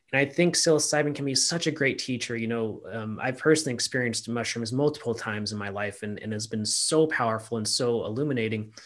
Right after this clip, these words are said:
And I think there's, what's happening temporarily is that the conscious mind and subconscious mind are actually merging, right? So you're actually getting c-, so connected to your body that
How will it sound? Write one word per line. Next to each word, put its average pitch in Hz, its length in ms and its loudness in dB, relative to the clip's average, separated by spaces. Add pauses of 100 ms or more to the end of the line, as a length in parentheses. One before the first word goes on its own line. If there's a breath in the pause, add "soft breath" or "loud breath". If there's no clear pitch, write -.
(480 loud breath)
And 147 100 4
I 160 80 8
think 196 520 4
there's, 165 560 4 (1000 soft breath)
what's 160 380 2
happening 170 460 4
temporarily 147 880 4
is 113 400 -4
that 110 360 -2
the 117 80 -4
conscious 123 640 -2
mind 156 140 4
and 139 80 2
subconscious 123 640 -4
mind 123 180 -2
are 101 60 0
actually 110 320 -4
merging, 117 560 -2
right? 127 280 2
So - 120 -2
you're 123 240 -2
actually 131 260 -2
getting 131 280 2
c-, - 120 -8
so 170 480 4
connected 143 480 0
to 147 100 0
your 135 100 4
body 123 480 4
that 127 380 0